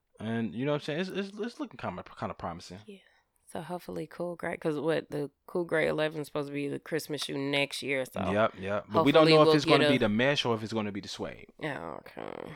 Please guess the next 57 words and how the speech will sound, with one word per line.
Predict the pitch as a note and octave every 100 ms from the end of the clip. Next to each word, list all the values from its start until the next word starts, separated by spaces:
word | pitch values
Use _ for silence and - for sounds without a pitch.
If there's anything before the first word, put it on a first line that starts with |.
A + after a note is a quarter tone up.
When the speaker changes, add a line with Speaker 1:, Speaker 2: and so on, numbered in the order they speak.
| - _
Speaker 1:
You | G2+ F#2+
know |
what | F#2+
I'm |
saying? | - G2
So | F#2+
we, | G2+ A#2+
we | A2 B2
gotta | C3 B2+
figure | - C3
that | B2+ A#2+
out. | G2+ -
We |
Speaker 2:
I'm | -
Speaker 1:
gotta | C4
see | F3
Speaker 2:
just | G#2+
Speaker 1:
what's | G#2+
Speaker 2:
excited | B2+ C#3+
Speaker 1:
going | C#3
on. | C3+
Speaker 2:
that | C3+
they're | C#3
bringing | C3+ C3+ C3
the |
colorway | B2+ C3+ C3+ G2
back. | G1+ G1+ G1+ _ _ -
Speaker 1:
Yeah, | C#3+ G3+ G#2 - -
yeah. | A#2 G2+
I'm, | A2+ A2
I'm | B2+
definitely | G#2+ G#2 - F2+
excited | E2+ - E2+
about | F2 E2 D#2
that. | D2 C#2 _ _ _ _ _
Um, | F#2+ G#2+ C3+
I'm | C3+ D#3
definitely | D#3+ D#3 C#3+
excited | C3 - C#3
about | B2 A#2+
a | G#2
few | - A#2
shoes | - C3 B2+
that | A2+
they | B2 A#2+
bringing, | B2 B2 A#2+ A2 B2
they | A#2
bringing | A2 A#2+ B2
back. | A#2 B2+ B2+
Speaker 2:
Mm-hmm. | D#3+ C#3 C#3 C#3 - _ - A2
Speaker 1:
Um, | A2 A2 G#2
I | A2+
just | A#2 A2+ -
be | A2
wi-, | G#2 A2 G2
wondering | G#2 G#2+ G2+ G2
if, | G2